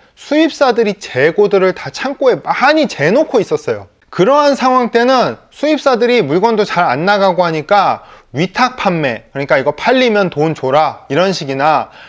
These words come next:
아니면은 뭐 한 삼 개월 여신, 그러니까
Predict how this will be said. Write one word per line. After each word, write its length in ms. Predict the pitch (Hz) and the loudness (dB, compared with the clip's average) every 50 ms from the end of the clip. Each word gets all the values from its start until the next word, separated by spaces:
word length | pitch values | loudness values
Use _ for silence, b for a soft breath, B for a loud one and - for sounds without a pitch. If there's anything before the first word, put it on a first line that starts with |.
| B B | B B
아니면은 520 | 135 139 156 165 160 156 151 151 151 139 | -2 0 0 0 0 0 0 -2 -2 -2
뭐 120 | 127 123 | -2 -2
한 140 | - 160 160 | -2 -2 -6
삼 340 | 147 - - 214 262 285 269 | -8 -4 -2 -2 0 2 2
개월 380 | 294 277 262 247 220 185 160 135 | 4 4 4 4 2 2 2 2
여신, 460 | 127 135 - - 170 156 127 104 - b b b b b b | 2 2 0 0 -2 -4 -4 -6 -12 b b b b b b
그러니까 480 | 143 143 143 196 214 247 247 - - | -8 -4 0 0 0 0 0 -6 -14